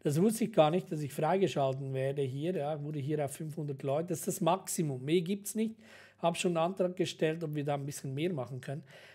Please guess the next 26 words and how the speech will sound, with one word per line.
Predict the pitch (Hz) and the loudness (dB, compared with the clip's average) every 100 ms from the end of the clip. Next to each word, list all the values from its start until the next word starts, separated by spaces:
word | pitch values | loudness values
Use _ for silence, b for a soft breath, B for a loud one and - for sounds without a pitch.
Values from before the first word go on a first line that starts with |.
| B | B
Wir | - 139 | 2 4
haben | 170 202 | 2 2
hier | 190 | 2
schon | 190 202 185 | 2 2 -2
ein | 180 | -2
interessantes | 175 - 135 160 180 190 - | -4 -2 0 0 0 -2 -2
Volumen | 143 165 226 156 | 0 0 0 -4
von | 135 | -4
zweihundertfünfundzwanzigtausend. | 127 131 123 123 - 131 127 131 127 123 131 - 135 135 165 151 | -6 -6 -6 -8 -8 -8 -8 -8 -8 -10 -12 -8 -4 -2 -2 -2
Wir | 139 | 0
haben | 147 151 151 - _ - | -2 -4 -8 -20 _ -6
hundertdreiundfünfzig | 165 208 214 185 180 170 175 - 156 | 0 2 4 2 2 0 -2 -4 -8
Trades | - 180 190 | 0 0 0
gemacht, | - 180 175 - B B B B _ | -4 0 -2 -4 B B B B _
hundertzweiundfünfzig, | - 190 208 190 - 180 170 170 - 170 170 - - 160 - - b b b _ | 2 4 4 0 0 2 2 0 -2 -2 -2 -6 -6 -6 -6 -20 b b b _
äh, | 151 143 139 | 2 4 4
mit | 165 - | 0 -2
Ertrag, | 139 151 151 165 - _ | -4 2 2 2 -4 _
einer | - 156 233 247 | -6 -2 -2 -2
mit | 240 214 | -4 -4
Verlust. | - 160 160 233 - - | -2 2 2 2 -2 -4
Also | 160 156 | 0 2
ihr | 147 | 2
seht, | - 165 190 | 4 4 2
ich, | 170 - - - | -6 -10 -14 -10
ich, | 160 | -10